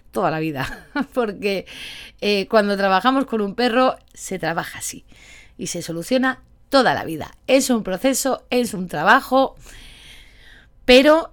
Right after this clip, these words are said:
eh, la conducta desaparece. Por eso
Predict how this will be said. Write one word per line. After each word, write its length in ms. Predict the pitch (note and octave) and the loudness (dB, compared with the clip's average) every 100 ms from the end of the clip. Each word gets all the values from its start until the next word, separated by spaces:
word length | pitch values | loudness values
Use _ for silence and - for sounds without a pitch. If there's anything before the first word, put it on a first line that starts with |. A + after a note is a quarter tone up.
| - | -6
eh, 640 | F#3+ F3+ E3+ D#3 D3 D#3 E3+ _ _ - _ _ - - _ | -2 -2 -2 -4 -8 -14 -18 _ _ -20 _ _ -20 -20 _
la 140 | A3+ | -2
conducta 480 | G#3 F#3 G3+ - G3 | -2 -2 -4 -2 -4
desaparece. 800 | D#3+ C#3 C#3+ C#3+ F3 E3+ - - - | -4 -6 -4 -2 -2 -4 -14 -20 -6
Por 180 | E3+ | -2
eso 680 | F3 F3+ G#3 F#3 F3 E3 D3+ | 0 -2 -2 0 0 0 -4